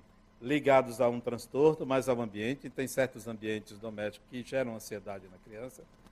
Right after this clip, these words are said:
É, principalmente quando os pais brigam muito, principalmente quando a criança é desassistida, ou quando tem algum tipo de tensão em casa, isso pode gerar ansiedade. Se não, é,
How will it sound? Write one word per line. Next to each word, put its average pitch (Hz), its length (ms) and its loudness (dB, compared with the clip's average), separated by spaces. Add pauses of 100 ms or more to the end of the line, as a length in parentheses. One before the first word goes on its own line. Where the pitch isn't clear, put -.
(440)
É, 107 600 0 (140)
principalmente 151 540 0
quando 139 260 2
os 120 120 -12
pais 117 340 2
brigam 120 340 -2
muito, 131 580 -4 (340)
principalmente 147 380 -2
quando 139 160 4
a 131 40 8
criança 131 420 2
é 127 120 6
desassistida, 123 960 -2 (500)
ou 135 140 2
quando 139 240 2
tem 151 140 4
algum 143 260 6
tipo 147 360 -4
de 123 120 -6
tensão 120 500 -2
em 135 100 -6
casa, 120 460 2
isso 123 180 -10
pode 117 280 -4
gerar 117 240 0
ansiedade. 117 600 -4
Se - 260 -10
não, 160 360 2 (760)
é, 120 580 2